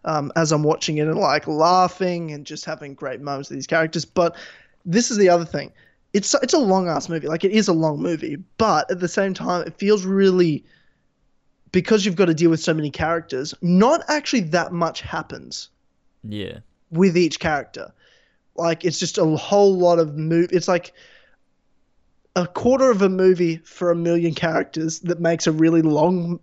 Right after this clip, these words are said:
Speaker 1: singular movie.
Speaker 2: Mm-hmm.
Speaker 1: Um, which didn't le-, I guess as well, right, this is the end of a story, as far as we know, for, like, Iron Man,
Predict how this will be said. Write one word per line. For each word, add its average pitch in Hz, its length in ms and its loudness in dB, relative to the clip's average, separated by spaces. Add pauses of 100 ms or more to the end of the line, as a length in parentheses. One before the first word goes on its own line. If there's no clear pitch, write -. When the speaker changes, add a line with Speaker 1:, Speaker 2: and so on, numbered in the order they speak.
Speaker 1:
singular 190 460 0
movie. 240 420 -2 (200)
Speaker 2:
Mm-hmm. 107 560 -8
Speaker 1:
Um, 160 380 2 (120)
which 175 560 2 (400)
didn't 285 240 0
le-, 302 120 -6 (160)
I 214 100 -6
guess 277 320 -2 (100)
as 170 140 0
well, 165 480 2
right, 156 260 0
this 202 180 -2
is 254 100 -4
the 277 140 -2
end 180 400 0 (120)
of 156 100 0
a 156 60 0
story, 165 580 -2 (120)
as 165 160 0
far 170 200 4
as 165 100 2
we 175 100 0
know, 147 200 -4
for, 151 160 -10
like, 147 300 -4
Iron 143 260 -4
Man, 127 320 -8